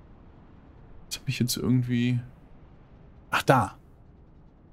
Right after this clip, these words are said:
Okay,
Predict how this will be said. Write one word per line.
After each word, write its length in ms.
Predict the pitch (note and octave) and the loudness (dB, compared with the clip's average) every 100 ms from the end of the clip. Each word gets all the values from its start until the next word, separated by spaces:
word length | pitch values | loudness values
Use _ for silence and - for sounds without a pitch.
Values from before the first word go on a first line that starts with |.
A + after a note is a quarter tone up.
| - - - - - - - - - - - - - - - - - - - - - - - - - - - - - - - - | -20 -20 -20 -20 -20 -20 -20 -20 -20 -20 -20 -20 -20 -20 -20 -20 -20 -20 -20 -20 -20 -20 -20 -20 -20 -20 -20 -20 -20 -20 -20 -6
Okay, 320 | - F#2 E2+ | 0 0 0